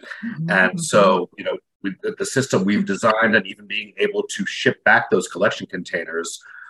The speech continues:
Speaker 2: we're really the only company that has been certified by U P S in all fifty states to ship, um, hazardous material via common carrier.
Speaker 1: You're getting thumbs up from all the divas right now. That is really important information to know. So that's, that's great. Thank you very much.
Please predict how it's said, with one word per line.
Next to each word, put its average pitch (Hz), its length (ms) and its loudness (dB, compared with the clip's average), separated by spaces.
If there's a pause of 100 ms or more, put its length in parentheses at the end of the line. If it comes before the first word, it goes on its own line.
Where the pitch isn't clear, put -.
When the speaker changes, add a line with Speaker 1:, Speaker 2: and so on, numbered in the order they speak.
(180)
Speaker 2:
we're 135 160 8
really 127 280 8
the 101 200 0
only 101 200 -4
company - 400 -6
that 90 300 2
has 92 220 4
been - 180 -6
certified 101 520 2
by 92 140 4
U 90 160 -2
P 95 220 -2
S 98 200 2
in 95 80 -6
all 87 220 -2
fifty 92 240 -6
states - 520 -2
to 85 180 -6
ship, - 400 0 (420)
um, 87 320 2
hazardous 92 380 0
material 104 500 4
via 90 180 0
common 85 300 -6
carrier. - 340 -4 (760)
Speaker 1:
You're 226 120 6
getting 220 260 6
thumbs 226 240 8
up 202 140 6
from 196 100 6
all 185 100 8
the 185 60 8
divas 185 340 6
right 151 180 2
now. 151 200 -2
That 170 220 -2
is 151 160 -4
really 175 400 6
important 156 320 0
information 156 440 -2
to 160 120 -2
know. 147 240 2
So 160 260 0
that's, 160 360 -2
that's 160 260 -2
great. 151 320 -2
Thank 165 180 -4
you 151 260 -2
very 156 220 0
much. 143 400 -4